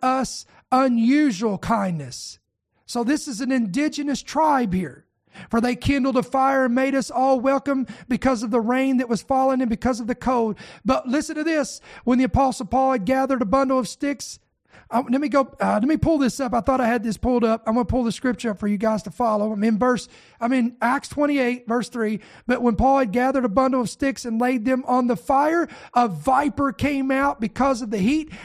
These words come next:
and fastened to his hand." Think about it, church. This guy went through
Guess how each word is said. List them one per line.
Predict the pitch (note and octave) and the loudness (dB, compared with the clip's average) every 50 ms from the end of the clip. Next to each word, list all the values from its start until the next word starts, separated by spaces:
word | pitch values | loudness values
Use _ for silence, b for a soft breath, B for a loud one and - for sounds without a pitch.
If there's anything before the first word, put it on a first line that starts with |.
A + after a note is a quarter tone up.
| F#3 | -4
and | - A#3 A#3 G#3 - | 0 0 0 0 -2
fastened | - - - D4+ G#4+ G#4 G#4+ A#3+ - - - D4+ C#4 G#3+ | -6 -2 2 2 4 4 2 -2 -2 -6 -6 -6 -6 -6
to | - C#4+ D#4 D4+ | -6 -6 -4 -2
his | D#4 C#4+ - | -4 -4 -4
hand." | A3 C#4 D#4 C#4+ B3+ F#3 D3 C#3 D#3 _ _ _ _ _ _ _ _ _ _ _ _ _ _ _ _ _ _ _ _ _ _ _ _ _ _ | -4 -4 -4 -4 -4 -6 -6 -10 -16 _ _ _ _ _ _ _ _ _ _ _ _ _ _ _ _ _ _ _ _ _ _ _ _ _ _
Think | - E4 F#4 F#4+ - | -4 -4 -4 -2 -2
about | G4 E4+ E4+ E4 D4+ C#4+ C4 A3 | -2 0 2 2 2 2 0 -2
it, | E3+ D3 _ _ _ _ _ _ _ _ _ _ _ _ _ _ _ _ _ | -6 -10 _ _ _ _ _ _ _ _ _ _ _ _ _ _ _ _ _
church. | - - C4 C#4 D#4+ F4+ F4 - - - - _ _ _ _ _ _ _ _ _ _ _ _ _ _ _ _ - | -6 -2 0 0 0 0 -2 -4 -14 -16 -16 _ _ _ _ _ _ _ _ _ _ _ _ _ _ _ _ 0
This | - F4+ G4 E4 - | 0 0 0 -2 -4
guy | _ F4 D#4+ E4 F4 F4+ | _ -4 0 0 0 0
went | E4 D#4+ E4 D#4+ D4+ - | 0 -2 -4 -4 -2 -2
through | C#4 C#4+ - | -2 -2 -2